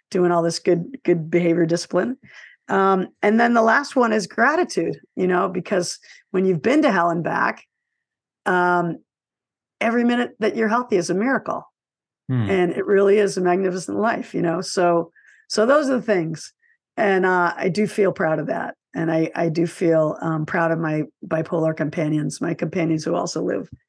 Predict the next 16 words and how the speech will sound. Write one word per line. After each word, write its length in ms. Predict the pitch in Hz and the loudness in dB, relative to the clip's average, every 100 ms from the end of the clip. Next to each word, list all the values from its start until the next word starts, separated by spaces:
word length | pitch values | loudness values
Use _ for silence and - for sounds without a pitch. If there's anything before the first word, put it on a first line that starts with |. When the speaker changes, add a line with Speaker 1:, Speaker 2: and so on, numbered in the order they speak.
| _ - | _ -6
Speaker 1:
with 120 | 175 | -2
bipolar, 480 | 160 160 165 160 160 | -2 -2 -2 -2 -2
that 180 | - - _ _ _ | -6 -8 _ _ _
they're 80 | 165 | -2
survivors 480 | - 175 165 165 165 | 0 0 0 0 -2
in 80 | 160 | -4
this 220 | 151 - | -4 -4
way 260 | - - - | -4 -4 -6
and 340 | 170 160 160 156 _ _ | -6 -4 -4 -8 _ _
trustworthy, 640 | 175 165 160 160 180 160 - _ _ - - - _ _ _ _ | -6 -6 -6 -4 -4 -6 -12 _ _ -20 -20 -20 _ _ _ _
disciplined, 760 | - 165 170 - 160 160 156 - _ _ _ _ _ | -4 -2 -4 -4 -2 -2 -4 -10 _ _ _ _ _
thoughtful, 380 | - 160 - 135 | -6 -6 -6 -2
Speaker 2:
Yeah. 200 | 127 104 | -2 -2
Speaker 1:
and 160 | 170 170 | -6 -6
grateful 340 | 160 160 165 | -10 -10 -10
companions. 680 | 160 170 202 285 262 185 - | -6 -4 -2 -4 -6 -8 -14